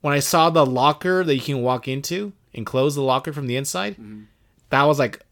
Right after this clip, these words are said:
Speaker 1: "Oh, they took away my weapons for a reason. There's gonna be something that I'm not supposed to kill that I'm gonna hide from." 'Cause there's, like, a,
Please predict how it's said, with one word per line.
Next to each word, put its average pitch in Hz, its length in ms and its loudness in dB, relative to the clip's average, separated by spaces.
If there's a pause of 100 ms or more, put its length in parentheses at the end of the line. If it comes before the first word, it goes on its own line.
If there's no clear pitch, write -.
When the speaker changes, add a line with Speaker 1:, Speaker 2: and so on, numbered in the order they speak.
(140)
Speaker 1:
"Oh, 107 360 -2 (960)
they 139 140 0
took 175 180 0
away 156 220 8
my 147 140 0
weapons 131 340 0
for 107 220 -6
a 92 40 -6
reason. 92 480 -6
There's 117 120 -6
gonna 147 100 -2
be 143 120 0
something 147 480 -4
that 127 80 -2
I'm 117 100 -4
not 117 260 -4
supposed - 360 -6
to 101 80 -8
kill 147 380 -2
that 135 80 -4
I'm 120 100 -4
gonna 110 120 -6
hide 117 220 -6
from." 98 200 -8
'Cause 104 180 -10
there's, 120 180 -6
like, 131 120 -2
a, 123 80 -2